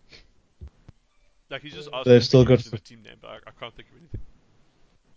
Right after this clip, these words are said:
Speaker 2: Can't think of anything, but Sham Beckler is such a, ah, he keeps hitting me with his Sham Beckler.
Speaker 1: <laughs> Yeah, it does sound like some kind of medieval torture device.
Speaker 2: Oh, well, it's not, yeah, it's like a,
Speaker 1: Take
Speaker 2: it's
Speaker 1: him to the
Speaker 2: Shambok.
Speaker 1: Shambekler.
Speaker 2: Yeah.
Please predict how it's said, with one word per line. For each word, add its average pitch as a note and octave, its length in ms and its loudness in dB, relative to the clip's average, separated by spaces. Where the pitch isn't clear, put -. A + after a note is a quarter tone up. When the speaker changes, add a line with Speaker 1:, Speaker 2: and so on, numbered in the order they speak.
Speaker 2:
Can't A3+ 140 8
think G#3+ 180 8
of A3+ 60 8
anything, F3+ 400 8
but C3+ 180 -2
Sham E3+ 280 4
Beckler D3+ 320 2
is A2+ 100 -6
such - 280 -2
a, B2 140 0
ah, D#3 180 6
he C#3 160 4
keeps - 260 -4
hitting D3+ 240 4
me D3 120 4
with C3 180 -2
his B2 100 -4
Sham B2+ 240 -2
Beckler. A2+ 480 -6
Speaker 1:
<laughs> - 340 -14
Yeah, C3 140 -6
it - 80 -20
does D3 180 -10
sound - 180 6
like - 120 6
some - 140 -4
kind B2+ 200 -14
of B2 160 -20
medieval A#2 640 -16
torture B2+ 260 -20
device. G#2+ 460 -20
Speaker 2:
Oh, F3 120 6
well, E3 180 8
it's D3+ 180 2
not, F3 140 8
yeah, D#3+ 180 8
it's A#2+ 140 2
like C3+ 160 6
a, C3 260 6
Speaker 1:
Take F#3 220 -4
Speaker 2:
it's - 200 -6
Speaker 1:
him E3 120 10
to C#3+ 80 6
the C#3 80 4
Speaker 2:
Shambok. C#3 160 6
Speaker 1:
Shambekler. C#3+ 340 -12
Speaker 2:
Yeah. B2+ 260 -2